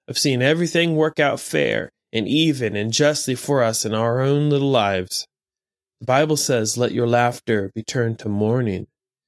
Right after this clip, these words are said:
and your joy to heaviness." Humble yourselves, humble yourselves,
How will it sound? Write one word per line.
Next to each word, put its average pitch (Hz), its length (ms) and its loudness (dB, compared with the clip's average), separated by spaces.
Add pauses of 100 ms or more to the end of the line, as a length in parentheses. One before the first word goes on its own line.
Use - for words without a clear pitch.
(180)
and 117 200 0
your 107 120 2
joy 120 300 2
to 127 80 0
heaviness." 113 760 -2 (600)
Humble 151 400 2
yourselves, - 840 -4 (800)
humble 156 360 2
yourselves, - 760 -4